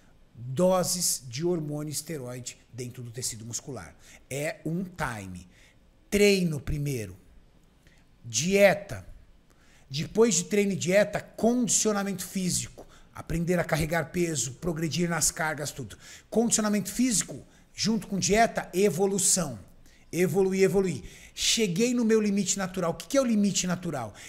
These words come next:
É você perceber que há três, quatro meses fazendo dieta e treinando pesado, você não consegue mais evoluir. Aí você pode começar a pensar num trabalho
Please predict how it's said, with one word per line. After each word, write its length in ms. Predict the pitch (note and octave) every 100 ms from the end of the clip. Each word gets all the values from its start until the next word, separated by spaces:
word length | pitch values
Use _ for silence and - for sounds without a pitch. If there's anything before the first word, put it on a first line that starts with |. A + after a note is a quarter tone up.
| -
É 80 |
você 240 | D#3+ G3 G#3+
perceber 560 | A3 G3 F3+ D3+ G3+ G3
que 120 | -
há 80 | E3+
três, 540 | - - A3 F#3+ C3+
quatro 480 | - B3+ D4+ D4 A#3
meses 400 | G3+ G3 D#3+ C#3+
fazendo 400 | - F3+ D#3 A#3
dieta 380 | D#3 F3+ E3+ E3
e 20 |
treinando 400 | - F3 F#3 F#3+
pesado, 500 | F3+ C#3+ C3 G3+ E3 - - -
você 280 | D#3+ - G3+
não 200 | G3 G#3+
consegue 520 | A3 G3+ - F#3+ E3+
mais 240 | F3+ F3+
evoluir. 440 | D#3 E3 E3 A#2 G2 - -
Aí 420 | F#3+ G3 G#3+ A3+
você 300 | G#3+ G3+ -
pode 340 | F#3 F3+ F3 -
começar 460 | E3+ D#3+ - D#3
a 40 | D#3
pensar 640 | - D3+ - E3 D#3 F3 - - -
num 200 | D#3 F3
trabalho 720 | F3+ E3 C#3 D3+ D#3+ E3+ F3